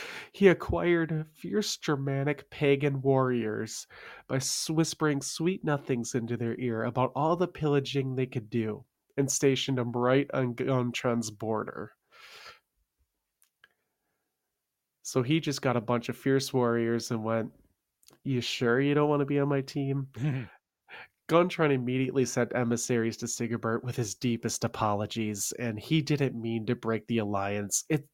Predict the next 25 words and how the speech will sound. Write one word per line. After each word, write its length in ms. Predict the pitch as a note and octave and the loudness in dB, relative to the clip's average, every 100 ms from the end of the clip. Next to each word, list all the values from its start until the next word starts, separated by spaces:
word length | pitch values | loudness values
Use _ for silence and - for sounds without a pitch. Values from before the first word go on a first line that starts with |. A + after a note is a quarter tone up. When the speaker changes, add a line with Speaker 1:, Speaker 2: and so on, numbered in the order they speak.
| _ | _
Speaker 1:
just 380 | - - - - | -4 0 0 2
sort 240 | C3+ A#2+ | 4 2
of 100 | A2 | 0
happened. 580 | - G#2 G2 - G2+ G2+ | -4 -2 -2 -4 -8 -8
Can 140 | - D#3 | 0 0
we 60 | |
be 140 | G3 D4 | 4 2
friends 360 | - C#3+ D3 | 2 -2 0
again? 480 | F3 - F#3 F#3+ F#3+ - - - - _ _ _ _ _ | -6 -6 -6 -6 -8 -20 -20 -18 -20 _ _ _ _ _
Speaker 2:
Yuck. 260 | A#2 A#2 G#2+ - _ _ _ _ | -8 -6 -6 -10 _ _ _ _
Speaker 1:
<laughs> 1040 | - - - - G#3+ - - - G#3+ - - - - - _ _ _ - - - | -6 -4 -4 8 8 8 -2 0 -2 -2 -16 -20 -20 -20 _ _ _ -20 -20 -4
Speaker 2:
Uh, 300 | C#3 C3+ B2+ A2+ - | 0 2 2 -2 -8
yeah, 320 | D3 C3+ C3 | -2 0 2
I 80 | C3+ | 2
would 120 | D#3+ | 0
not 220 | C3 C3+ B2+ | 2 2 2
wanna 180 | B2 | -4
be 120 | A#2 A2+ | -4 -4
friends 320 | C#3+ C3 A2+ | -4 -4 -6
with 80 | G#2+ | -8
this 180 | G#2+ | -10
guy. 320 | - A2 G#2 G#2 _ _ - - - _ | -6 -6 -6 -10 _ _ -16 -16 -16 _
Speaker 1:
No, 500 | B2+ A#2 B2 B2+ B2+ | -6 0 2 6 4
no, 300 | B2 A#2+ A#2+ | 4 2 0
no. 600 | A#2 A2 - F2 G2 G2+ | -2 -4 -6 -6 -6 -10